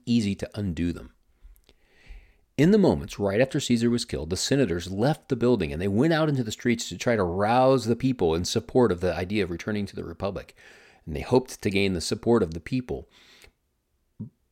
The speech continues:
but they didn't. Caesar's body was left lying on the floor. Eventually, some of his household slaves came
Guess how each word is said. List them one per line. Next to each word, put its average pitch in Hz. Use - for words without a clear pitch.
but 104
they 110
didn't. 90
Caesar's 139
body 113
was 98
left 101
lying 92
on 87
the 90
floor. 82
Eventually, 104
some 101
of 104
his 101
household 98
slaves 76
came 92